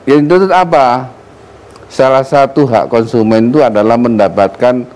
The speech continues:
informasi yang benar, jelas, dan jujur tentang jaminan dari barang atau jasa yang diperdagangkan.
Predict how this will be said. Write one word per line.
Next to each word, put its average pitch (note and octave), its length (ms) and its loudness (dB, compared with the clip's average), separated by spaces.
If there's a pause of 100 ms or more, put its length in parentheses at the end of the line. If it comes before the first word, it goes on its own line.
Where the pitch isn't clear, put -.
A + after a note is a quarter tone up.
(340)
informasi C3+ 920 0
yang B2+ 100 0
benar, G#2+ 600 -2
jelas, A#2 440 0
dan G#2+ 280 -2
jujur C#3 800 0 (720)
tentang B2+ 400 0
jaminan A#2 880 0 (100)
dari G#2 300 -2
barang A2+ 340 2
atau B2 140 -2
jasa B2+ 400 0
yang B2 160 0
diperdagangkan. F2 960 -2